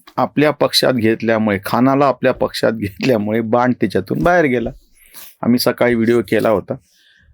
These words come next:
आणि आता अशी परिस्थिती होऊन बसलेली आहे की आजपासून महानगरपालिकेचे अर्ज भरायची वेळ सुरू झालेली आहे,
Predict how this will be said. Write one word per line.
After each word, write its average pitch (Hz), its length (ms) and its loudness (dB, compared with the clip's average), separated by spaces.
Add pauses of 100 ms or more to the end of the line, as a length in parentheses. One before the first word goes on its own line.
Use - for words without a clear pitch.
(360)
आणि 139 180 2
आता 156 300 2
अशी 165 180 0
परिस्थिती 180 500 0
होऊन 170 220 2
बसलेली 165 380 0
आहे 175 120 2
की 170 140 -2
आजपासून 156 720 0
महानगरपालिकेचे 143 1040 0
अर्ज 117 220 2
भरायची 123 600 0
वेळ 117 180 2
सुरू 110 300 -2
झालेली 98 340 0
आहे, 90 220 -2